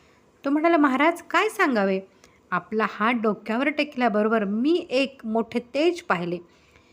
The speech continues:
त्याच्यात मी बुडून गेलो आणि पुढे काय झाले मला ठाऊक नाही." श्री महाराज म्हणाले, "भगवंताचे कर-,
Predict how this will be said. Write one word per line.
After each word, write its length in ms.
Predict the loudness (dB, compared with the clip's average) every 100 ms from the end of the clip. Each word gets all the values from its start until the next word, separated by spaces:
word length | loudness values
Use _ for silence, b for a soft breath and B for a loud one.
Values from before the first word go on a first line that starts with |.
| b b _ _
त्याच्यात 440 | -2 -2 0 2 2 2
मी 120 | 2
बुडून 440 | 2 4 6 6
गेलो 240 | 6 4 4
आणि 180 | 2
पुढे 260 | 0 0 0
काय 380 | -2 -2 0 0
झाले 300 | 0 -2 0
मला 220 | 0 0
ठाऊक 480 | -2 -2 0 0 -2
नाही." 300 | -4 -4 -10 -20 b b b b b b -14
श्री 120 | -10
महाराज 460 | -8 -6 -4 -4 -2
म्हणाले, 260 | -2 -2
"भगवंताचे 680 | -4 -6 -4 -2 -2 -2 -4
कर-, 320 | -6 -4 -4